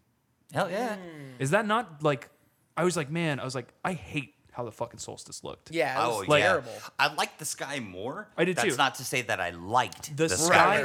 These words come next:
Speaker 2: Right.
Speaker 3: the Sky actually shares a lot more design cues from the Opel G T.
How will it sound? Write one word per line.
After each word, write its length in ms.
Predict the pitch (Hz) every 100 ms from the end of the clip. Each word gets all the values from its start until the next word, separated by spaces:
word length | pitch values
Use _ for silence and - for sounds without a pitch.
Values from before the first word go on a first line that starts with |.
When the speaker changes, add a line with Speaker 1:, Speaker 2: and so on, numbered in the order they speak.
| -
Speaker 2:
Right. 120 | 160
Speaker 3:
the 80 | 165
Sky 360 | - 165 175
actually 280 | 208 202 190
shares 320 | - 147 139 135
a 60 |
lot 320 | 117 117 113
more 160 | 127 123
design 320 | 117 117 117
cues 200 | - 117
from 360 | - - 117 117
the 80 | 113
Opel 260 | 107 113
G 140 | 107 113
T. 380 | - 107 120